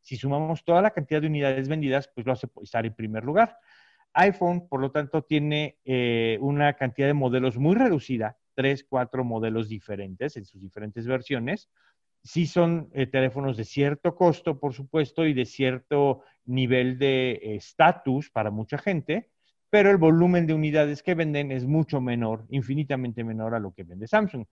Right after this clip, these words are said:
Entonces, sí hay que entender cómo está compuesto la, eh, los números de cada una de estas marcas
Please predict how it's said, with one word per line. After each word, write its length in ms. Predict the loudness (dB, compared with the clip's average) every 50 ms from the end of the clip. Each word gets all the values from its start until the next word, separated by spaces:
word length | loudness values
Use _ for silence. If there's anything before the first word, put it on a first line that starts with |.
| _ _ _ _ _ _
Entonces, 460 | -10 -4 -2 -2 -2 -2 -4 -8 -8 -4
sí 120 | 2 2
hay 120 | 2 2
que 100 | 2 -2
entender 400 | -6 -4 -4 -4 -2 -2 -2 -2
cómo 160 | -2 -4 -4 -4
está 220 | -6 -4 -6 -8
compuesto 960 | -6 -6 -6 -6 -6 -2 2 2 2 2 2 -4 -10 _ -6 -4 -4 -4 -6 _ _ _ _ -8
la, 680 | -2 0 4 6 8 8 10 10 10 8 6 4 0 -8
eh, 400 | -8 -6 -4 -2 -2 -4 -4 -2 0
los 200 | 0 0 2 2
números 600 | 4 4 6 6 4 4 4 2 0 0 -4 -8
de 120 | -8 -6 0
cada 260 | 2 4 4 4 4
una 180 | 2 2 0 -2
de 80 | -2
estas 260 | -4 -6 -6 -8 -6 -2
marcas 540 | 0 0 0 0 -2 -4 -4 -4 -4 _